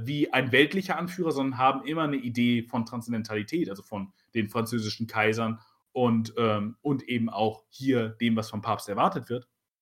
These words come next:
wori-, worin das eigentlich im Grunde in einer logischen Konsequenz, wenn sie wieder Kontakt zur menschlichen Welt haben, äh, resultieren sollte. So, das war jetzt viel, es tut mir leid, es, es war lang. Ähm,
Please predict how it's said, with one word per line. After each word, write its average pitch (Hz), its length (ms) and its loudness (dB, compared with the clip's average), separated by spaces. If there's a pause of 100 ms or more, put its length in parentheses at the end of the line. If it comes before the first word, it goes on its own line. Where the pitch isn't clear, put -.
(600)
wori-, 127 460 -2
worin 135 280 2
das 131 240 0
eigentlich 135 640 4 (280)
im 139 120 2
Grunde 127 260 2
in 131 160 -4
einer 123 180 2
logischen 120 540 2
Konsequenz, 117 760 -2
wenn 131 220 6
sie 123 160 -2
wieder 123 380 0
Kontakt 113 400 -6
zur 110 120 -4
menschlichen 104 440 -4
Welt 98 200 -6
haben, 113 380 -4 (400)
äh, 104 220 -4 (420)
resultieren 117 680 0
sollte. - 340 -16 (1500)
So, 135 240 0
das 117 140 -6
war 160 80 4
jetzt 170 180 2
viel, 190 280 2
es 175 120 -4
tut 151 140 -6
mir 139 60 2
leid, 131 280 4
es, 120 140 -14
es 117 260 -6
war 113 80 2
lang. 120 380 2
Ähm, 107 320 0